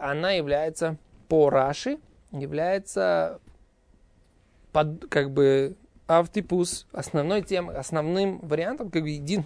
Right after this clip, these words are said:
как бы, оттуда мы, туда мы уподавливаем все рашут рабим, все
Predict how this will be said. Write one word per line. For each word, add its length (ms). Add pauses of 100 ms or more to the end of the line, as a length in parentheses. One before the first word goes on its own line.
(100)
как 140
бы, 120 (680)
оттуда 400
мы, 300 (1700)
туда 360
мы 120
уподавливаем 640
все 260
рашут 280
рабим, 260
все 300